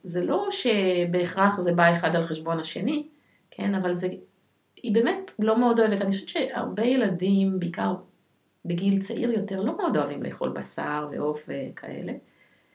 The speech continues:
הם כן אוהבים את הפחמימות, כי הם זקוקים לזה, האנרגיה שלהם מאוד, מאוד אנרגטית,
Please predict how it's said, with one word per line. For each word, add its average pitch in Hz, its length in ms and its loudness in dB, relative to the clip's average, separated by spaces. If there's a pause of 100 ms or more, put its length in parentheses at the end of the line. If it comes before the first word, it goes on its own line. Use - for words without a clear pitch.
(240)
הם 233 120 -8
כן 359 200 -4
אוהבים 202 220 0
את 175 60 -6
הפחמימות, 170 580 -2
כי 240 80 -6
הם 214 80 0
זקוקים 196 460 0
לזה, 202 200 4
האנרגיה 180 500 2
שלהם 185 300 -2
מאוד, 165 320 0
מאוד 165 240 0
אנרגטית, 170 640 -2